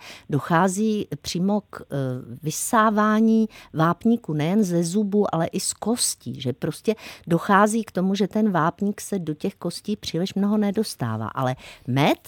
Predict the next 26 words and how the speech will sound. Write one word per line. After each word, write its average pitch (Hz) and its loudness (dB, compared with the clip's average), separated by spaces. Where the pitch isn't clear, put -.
může 185 0
obsahovat 254 0
nějakou 156 -2
látku, 165 -2
která 202 2
tomuhle 196 2
tomu 190 0
brání. 143 0
Já 135 4
osobně 175 -4
si - -4
myslím, 220 0
že 165 2
by 202 2
to 165 -2
mohlo 180 2
bývalo 208 2
být 156 -4
v - -14
souvislosti 196 -4
s - -6
tím, 180 -2
že 208 0
byla 202 -2
válečná 175 -2
doba 127 -2